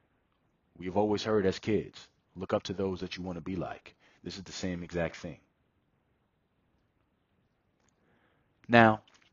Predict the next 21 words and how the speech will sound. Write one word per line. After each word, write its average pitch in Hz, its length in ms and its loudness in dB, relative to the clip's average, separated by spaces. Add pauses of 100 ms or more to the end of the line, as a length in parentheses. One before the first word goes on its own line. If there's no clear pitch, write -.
(160)
there's 123 180 0
gonna 123 160 6
be 110 100 0
times 107 380 4
of 85 100 -8
trial 92 380 -2
and 90 80 -10
tribulations, 85 920 -6 (300)
and 90 200 -4
that 104 240 6
is 87 120 -4
the 87 60 -8
time 90 420 0
that 85 120 -2
I 95 120 4
believe 85 560 -6
you 90 100 -12
need 92 160 -12
to 90 80 -8
revert 80 460 -8
back 82 440 0